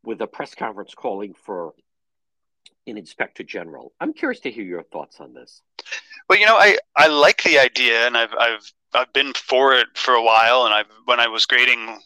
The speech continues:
Speaker 2: legislation, these, these bills, <laughs> this,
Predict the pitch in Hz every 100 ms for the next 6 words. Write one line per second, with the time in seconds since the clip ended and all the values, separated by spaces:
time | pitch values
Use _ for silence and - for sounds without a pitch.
0 | _ 120 120 107 - 110 - 123 123 123
1 | _ _ - 131 120 - - 120 - 117
2 | 117 120 - 127 127 117 -